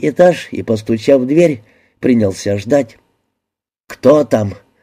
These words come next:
отозвались откуда-то издалека. «Полиция», — ответил Мэйр. «А что вам нужно? Я лежу в постели». «Мне нужно поговорить с миссис Гленнон», —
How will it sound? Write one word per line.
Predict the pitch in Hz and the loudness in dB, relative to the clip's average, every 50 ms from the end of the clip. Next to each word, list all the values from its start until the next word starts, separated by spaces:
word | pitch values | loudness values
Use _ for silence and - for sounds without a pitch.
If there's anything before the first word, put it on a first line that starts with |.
| _ _ _ _ _ - | _ _ _ _ _ -4
отозвались | 120 117 110 117 104 98 104 104 107 107 110 107 - 117 | -2 0 0 0 0 0 0 0 2 0 0 -2 -2 -4
откуда-то | 107 107 - 104 101 107 104 107 110 107 | -4 -4 -4 -4 -4 -4 -2 -2 -2 -2
издалека. | 107 104 101 117 117 123 127 120 - 147 135 117 - _ _ _ _ _ _ _ _ _ _ _ _ _ | -2 -2 -2 -2 0 0 0 0 0 -2 -2 -4 -8 _ _ _ _ _ _ _ _ _ _ _ _ _
«Полиция», — | - 107 104 110 123 143 160 160 160 - - 123 110 107 104 107 - _ _ _ _ _ - | -6 -2 2 2 4 4 4 2 0 -2 -4 -2 -2 -2 -4 -8 -14 _ _ _ _ _ -4
ответил | 135 120 107 - 110 110 98 92 - 110 110 | -2 -2 -2 0 0 -2 0 -2 -2 -4 -2
Мэйр. | 120 131 139 139 135 110 98 - _ _ _ _ _ _ _ _ _ _ _ - | 0 0 0 0 0 -2 -4 -6 _ _ _ _ _ _ _ _ _ _ _ 0
«А | - 147 127 | 2 2 2
что | 104 - - 135 123 | 2 0 0 2 2
вам | 120 127 131 135 | 4 4 2 2
нужно? | 143 151 175 190 175 127 104 113 104 90 90 _ - | 2 2 2 2 2 0 -2 -4 -4 -4 -6 _ -6
Я | 139 143 143 120 113 | -2 2 2 2 2
лежу | 113 117 110 101 123 117 | 2 0 0 0 0 -2
в | 107 | -2
постели». | 104 123 127 120 104 - - 180 165 135 104 85 - _ _ _ _ _ _ _ _ _ _ _ _ _ _ _ _ _ _ _ _ _ _ _ _ _ _ - | -2 -4 -4 -4 -4 -2 0 0 0 0 -2 -6 -10 _ _ _ _ _ _ _ _ _ _ _ _ _ _ _ _ _ _ _ _ _ _ _ _ _ _ -6
«Мне | 113 107 110 110 117 117 123 | -2 0 0 2 4 4 4
нужно | 135 151 175 170 151 117 113 110 107 | 4 4 2 0 0 0 0 0 0
поговорить | 107 107 107 107 117 110 110 113 120 123 110 - | 0 -2 0 0 2 2 2 4 2 2 0 -2
с | - - - | -8 -6 -2
миссис | 123 120 117 110 110 131 127 120 | 0 0 0 0 -2 -2 -2 -2
Гленнон», — | 123 135 151 175 170 156 143 117 101 98 90 | 0 0 2 2 2 2 0 -2 -4 -6 -8